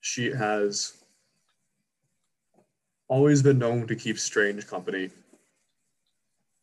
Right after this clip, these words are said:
and has a penchant for wearing red. That is all I know about Mitarashi. She's not super important.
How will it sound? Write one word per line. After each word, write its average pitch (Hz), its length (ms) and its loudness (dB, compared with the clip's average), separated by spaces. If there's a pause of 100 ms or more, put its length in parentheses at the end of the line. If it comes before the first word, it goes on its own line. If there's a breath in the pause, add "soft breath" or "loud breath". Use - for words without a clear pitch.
(640)
and 117 80 -4
has 110 100 2
a 110 100 2
penchant 113 460 -2
for 113 180 0
wearing 104 460 0
red. 113 320 -4 (2500)
That 120 140 6
is 117 100 0
all 104 220 4
I 98 40 4
know 98 200 -2
about 104 240 -8
Mitarashi. - 400 -12 (600)
She's - 200 -6
not 104 160 0
super 110 200 -6
important. - 500 -6